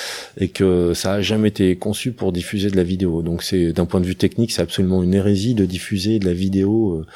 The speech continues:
dans les formats H D, sept cent vingt ou supérieur,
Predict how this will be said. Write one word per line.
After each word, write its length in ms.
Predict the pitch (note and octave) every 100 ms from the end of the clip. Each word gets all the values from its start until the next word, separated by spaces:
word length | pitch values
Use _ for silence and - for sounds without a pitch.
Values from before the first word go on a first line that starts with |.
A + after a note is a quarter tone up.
| -
dans 140 | - F#2
les 80 | F#2+
formats 680 | G#2 F#2+ F#2+ F#2 F2+ E2+
H 140 | E2+ F#2
D, 260 | G2 G#2
sept 240 | E2+ F2+ -
cent 180 | F#2
vingt 200 | F2+ G2
ou 100 | F2+
supérieur, 560 | E2 - F2+ E2 A2 A#2